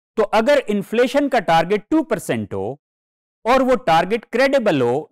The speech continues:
यानी कि पब्लिक उस पे, आ, ये ट्रस्ट करती हो कि ये टू परसेंट का टारगेट अचीव हो जाएगा फ्यूचर में, तो इसका मतलब है रियल एंटीसिपेटेड इंटरेस्ट रेट जो होगा, वो होगा माइनस टू परसेंट। ज़ीरो परसेंट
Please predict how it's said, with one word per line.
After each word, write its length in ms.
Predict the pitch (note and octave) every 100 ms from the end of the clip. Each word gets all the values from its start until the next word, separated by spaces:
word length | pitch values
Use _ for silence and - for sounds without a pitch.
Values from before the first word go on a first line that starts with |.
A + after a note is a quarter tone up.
| -
यानी 260 | C3 F#3+
कि 120 | G#3 G#3+
पब्लिक 540 | - F#3+ F#3 B3 B3
उस 160 | G3 -
पे, 340 | G#3 G#3+ G#3+ -
आ, 220 | C3+ C3+
ये 260 | C3+ A#2+ F3+
ट्रस्ट 440 | E3 - C#4+ -
करती 340 | - F#3 E3+ F#3+
हो 120 | G3
कि 100 | G3
ये 120 | F3+
टू 180 | F3 G3+
परसेंट 360 | E3+ A3 F3 D#3
का 80 |
टारगेट 400 | C#3 C#3 D3 D3+
अचीव 280 | C3 - D#3+
हो 220 | A#2+ C#3+
जाएगा 420 | E3+ B2 G#2 G#2+ A#2
फ्यूचर 440 | - A#2+ G#2 G2+
में, 240 | F#2+ G2+ - _ _ _ _ -
तो 60 |
इसका 200 | F#3+ -
मतलब 260 | G3+ G3 G#3+
है 200 | A3 C#3
रियल 420 | G3+ C#4+ C4+ A#3 -
एंटीसिपेटेड 840 | G3 G3+ G#3+ - F#3 A#3+ A#3+ B3
इंटरेस्ट 440 | G3 E3+ E3 D#3 -
रेट 260 | G#3 F3+
जो 120 | C3+ B2+
होगा, 500 | A2+ G#2+ A#2+ D#3 _ _ _ -
वो 200 | A2+ F#3
होगा 540 | D3+ D3+ C#3+ D#3+ E3 -
माइनस 540 | A2+ C3+ D3+ D#3 - -
टू 120 | A2+
परसेंट। 460 | - F2 - E2 - _
ज़ीरो 320 | F#2+ D3 F#3+
परसेंट 460 | F#3+ E3+ - F3